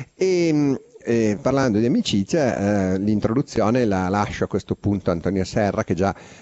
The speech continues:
conoscete bene, anche, è venuto anche l'altra volta, ci ha fatto quel divertentissimo e interessantissimo intervento sul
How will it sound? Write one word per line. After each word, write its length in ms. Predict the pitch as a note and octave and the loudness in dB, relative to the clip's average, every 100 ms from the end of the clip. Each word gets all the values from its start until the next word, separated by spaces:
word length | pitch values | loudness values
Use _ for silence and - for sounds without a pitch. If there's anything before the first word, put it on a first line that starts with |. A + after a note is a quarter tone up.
| - | -6
conoscete 500 | F#2+ G#2 A#2 G#2+ C3 | -2 0 0 0 0
bene, 380 | A#2 G#2 C3 | 2 2 2
anche, 340 | F#2 D#2+ F2+ D2+ | -2 -2 -4 -2
è 60 | |
venuto 340 | D#2+ F2+ F2 F#2 | -2 0 0 -2
anche 240 | E2+ F2 | -2 0
l'altra 300 | F2+ G#2 G3+ | 0 0 0
volta, 360 | F#3 F#2 - - | 2 0 0 -4
ci 380 | - - - - | -6 -16 -12 -4
ha 60 | |
fatto 180 | G2 - | -2 -2
quel 140 | F#2+ | -2
divertentissimo 1040 | F2+ G2 F2+ F2+ F#2 A2 G#2+ - G2+ F#2+ - | 0 0 0 -2 -2 -4 -4 -2 0 0 -2
e 120 | - | -2
interessantissimo 1200 | A#2+ G#2+ G#2+ G2+ F#2+ F#2+ - F2 - G#2+ - F#2+ | 0 0 0 0 -2 -2 -4 -4 -2 -2 -2 -6
intervento 520 | E2+ F2+ G2 G#2+ F#2+ F#2+ | -4 -2 0 0 0 -4
sul 300 | - G2 | -4 -2